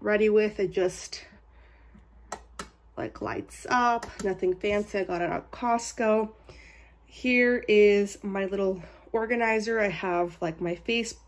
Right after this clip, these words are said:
brushes, my eye brushes, and then my sponge. I got this organizer off of Shein.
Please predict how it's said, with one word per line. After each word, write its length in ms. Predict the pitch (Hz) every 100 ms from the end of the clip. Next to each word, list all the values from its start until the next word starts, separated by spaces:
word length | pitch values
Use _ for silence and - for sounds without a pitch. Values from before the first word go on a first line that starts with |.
| _ _ -
brushes, 640 | 233 214 214 - 220 214 202
my 180 | 175 175
eye 160 | 180
brushes, 600 | 185 190 185 185 190 185 - - - - -
and 100 | 208
then 100 | 202
my 140 | 185 180
sponge. 500 | - - 262 269 262
I 80 | 196
got 220 | 190 190
this 220 | 208 202 -
organizer 600 | 185 190 180 185 208 185
off 200 | 170 170
of 140 | 175
Shein. 600 | 170 - 208 185 175 311